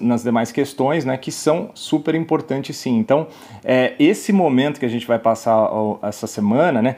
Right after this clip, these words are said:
se vai ter a saída, se não vai ter a saída, se tiver,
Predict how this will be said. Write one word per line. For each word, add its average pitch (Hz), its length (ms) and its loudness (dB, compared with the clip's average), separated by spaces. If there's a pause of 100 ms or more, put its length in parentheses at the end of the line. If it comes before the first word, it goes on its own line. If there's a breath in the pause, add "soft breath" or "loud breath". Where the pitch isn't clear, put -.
(180 loud breath)
se - 140 -6
vai 131 220 4
ter 139 100 -4
a 123 60 -4
saída, 120 480 -2
se - 160 -8
não 127 80 2
vai 120 120 2
ter 120 120 -4
a 117 60 0
saída, 120 440 0
se 185 240 -2
tiver, 131 400 0